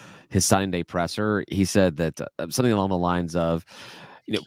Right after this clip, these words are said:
they're talking about the portal and how, like, dynamic the portal is and how quickly you gotta respond to those types of things. And he said it's, it's hard for coaches who are on the road to deal with all of that when there's nobody back,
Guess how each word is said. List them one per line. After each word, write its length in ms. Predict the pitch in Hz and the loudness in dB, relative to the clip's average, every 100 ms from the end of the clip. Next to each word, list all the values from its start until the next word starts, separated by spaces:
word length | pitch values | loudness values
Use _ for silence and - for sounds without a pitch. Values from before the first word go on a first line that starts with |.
| - | 2
they're 100 | 131 | 2
talking 160 | 131 131 | 2 -2
about 40 | |
the 160 | 110 - | -4 -4
portal 500 | 120 104 101 101 101 | 0 2 2 0 -2
and 100 | 87 | -4
how, 200 | 98 101 | 0 2
like, 220 | 95 92 | 2 0
dynamic 480 | 82 92 92 92 92 | 0 0 0 -4 -8
the 80 | 95 | -12
portal 380 | - 101 92 92 | -6 -2 0 2
is 160 | 87 | 0
and 80 | 82 | 2
how 100 | 90 | 2
quickly 300 | - 110 101 | 2 2 2
you 60 | 92 | 4
gotta 180 | 92 85 | 4 2
respond 560 | 87 - 90 90 87 | -2 0 0 0 -2
to 80 | 87 | -2
those 160 | 90 87 | -2 -2
types 200 | 82 - | -4 -4
of 100 | 85 | 0
things. 420 | 98 101 87 - - - - - | 4 4 2 -4 -12 -20 -14 -2
And 100 | 95 | 2
he 60 | 90 | 2
said 160 | 95 90 | 4 2
it's, 160 | 85 - | 2 -2
it's 120 | 95 | -2
hard 460 | - 117 117 104 | 4 4 4 2
for 160 | - 87 - | -4 -12 -4
coaches 600 | 127 147 104 87 82 - | -2 -2 -2 -4 -4 -8
who 140 | 101 | -6
are 80 | 98 | -2
on 180 | 82 95 | 0 2
the 100 | 85 | 4
road 640 | 80 107 120 90 85 82 _ _ _ _ _ | 6 6 6 4 0 -4 _ _ _ _ _
to 100 | 95 | -4
deal 240 | 85 123 | 4 4
with 120 | 147 95 | 4 2
all 160 | 85 | -2
of 80 | 78 | -2
that 400 | 85 85 80 - _ | -6 -6 -8 -10 _
when 240 | 98 92 | 0 2
there's 240 | 87 82 76 | 4 2 2
nobody 460 | 90 92 90 90 | 2 4 4 2
back, 500 | 80 69 87 82 - | 0 0 2 0 -6